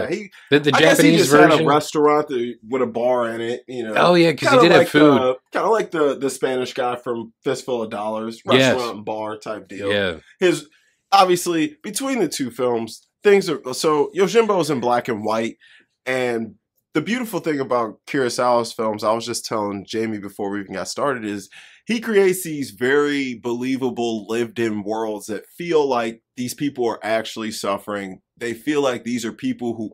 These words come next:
Speaker 1: actually live here. They don't feel like actors. They feel like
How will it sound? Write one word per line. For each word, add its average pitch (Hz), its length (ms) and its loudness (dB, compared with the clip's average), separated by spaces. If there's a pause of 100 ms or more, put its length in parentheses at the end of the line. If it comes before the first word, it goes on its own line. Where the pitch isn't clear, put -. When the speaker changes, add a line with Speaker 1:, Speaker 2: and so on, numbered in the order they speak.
(140)
Speaker 1:
actually 135 760 -2
live 110 280 -2
here. 104 220 -6
They 98 100 -6
don't 139 260 -4
feel 139 200 -2
like 120 340 -4
actors. 107 640 -6 (420)
They 135 220 2
feel 147 260 4
like 123 380 -2